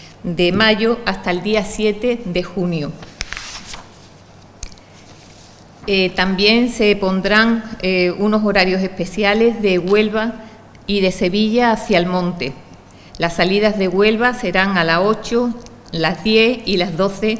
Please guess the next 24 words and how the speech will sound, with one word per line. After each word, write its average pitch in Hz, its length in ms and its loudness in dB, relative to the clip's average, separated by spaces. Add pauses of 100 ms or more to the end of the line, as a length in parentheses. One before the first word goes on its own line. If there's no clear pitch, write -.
(340)
de 185 120 2
la 175 140 4
mañana, 170 560 2 (460)
eh, 175 720 0 (200)
y 196 120 -2
de 190 100 4
Almonte 208 400 2
a 214 60 4
Huelva 226 640 0
a 196 100 0
las 190 140 -2
dieciséis, 190 600 0
dieciocho 190 600 -2
y 208 80 2
veinte 185 420 0
horas. 156 260 0 (1000)
El 185 120 0
de 190 100 2
Sevilla 208 400 0
saldrá 220 560 0
a 202 220 0
las 175 260 0
nueve 190 240 2
treinta 226 760 0